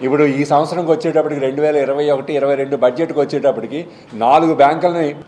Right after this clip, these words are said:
అమ్మేస్తున్నాం అని చెప్పేసి నిర్మలా సీతారామన్ గారు ప్రకటించారు. మరి షేర్లు అమ్మేటప్పుడు ఏం చెప్పారు మీరు? ప్రభుత్వ అధీనంలో ఉంటాయి మ్యా-, మ్యాక్సిమం షేర్లు, మెజారిటీ షేర్లు అన్ని ప్రభుత్వ అధీనంలో ఉంటాయి, బ-, మీ-, మీకు వచ్చిన ప్రమాదం ఏమీ లేదని చెప్పేసి ఉద్యోగస్తుల్ని, కార్మికులను అందరినీ మభ్యపెట్టారు.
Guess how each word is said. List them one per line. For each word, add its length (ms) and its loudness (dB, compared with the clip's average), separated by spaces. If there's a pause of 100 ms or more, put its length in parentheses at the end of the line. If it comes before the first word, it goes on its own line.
(120)
అమ్మేస్తున్నాం 480 2
అని 160 0
చెప్పేసి 340 -2
నిర్మలా 320 0
సీతారామన్ 520 0
గారు 140 -6
ప్రకటించారు. 760 -12
మరి 160 2
షేర్లు 360 2
అమ్మేటప్పుడు 480 2
ఏం 140 2
చెప్పారు 340 0
మీరు? 340 -6 (220)
ప్రభుత్వ 300 0
అధీనంలో 540 4
ఉంటాయి 340 0
మ్యా-, 300 -2
మ్యాక్సిమం 520 -4
షేర్లు, 480 -4 (260)
మెజారిటీ 440 2
షేర్లు 300 -2
అన్ని 120 -4
ప్రభుత్వ 340 -2
అధీనంలో 420 0
ఉంటాయి, 260 -4
బ-, 480 -10
మీ-, 180 -4
మీకు 240 -4
వచ్చిన 200 -4
ప్రమాదం 440 0
ఏమీ 220 -4
లేదని 340 0
చెప్పేసి 360 -2
ఉద్యోగస్తుల్ని, 680 -4
కార్మికులను 520 -2
అందరినీ 240 -6
మభ్యపెట్టారు. 840 -6